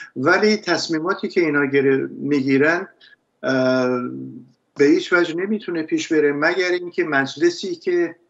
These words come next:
خود رهبر تعیین کرده مجدداً اون تاییدشون بکنه به نام،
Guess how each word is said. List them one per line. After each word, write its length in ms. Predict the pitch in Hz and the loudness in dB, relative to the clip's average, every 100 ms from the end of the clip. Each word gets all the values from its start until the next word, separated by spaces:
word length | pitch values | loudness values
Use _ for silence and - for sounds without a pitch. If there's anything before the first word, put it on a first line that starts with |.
| _ | _
خود 220 | 175 170 | -2 0
رهبر 580 | 170 151 127 135 175 180 | 2 2 0 0 -2 -2
تعیین 420 | - 147 123 113 | -2 -2 -2 -4
کرده 380 | 120 107 101 107 | -4 -6 -6 -8
مجدداً 720 | 98 - - - - 55 - _ - - - - _ _ | -10 -10 -10 -8 -8 -8 -10 _ -20 -20 -20 -20 _ _
اون 360 | - 190 196 180 139 - | 2 2 2 -2 -12 -12
تاییدشون 720 | - 160 151 190 185 170 160 143 | -2 0 2 2 2 0 -4 -2
بکنه 720 | 143 143 139 131 131 120 - - | -2 -2 -2 0 -2 -4 -6 0
به 420 | 131 123 120 117 | 2 4 0 -2
نام، 300 | 120 135 135 | -2 -2 -2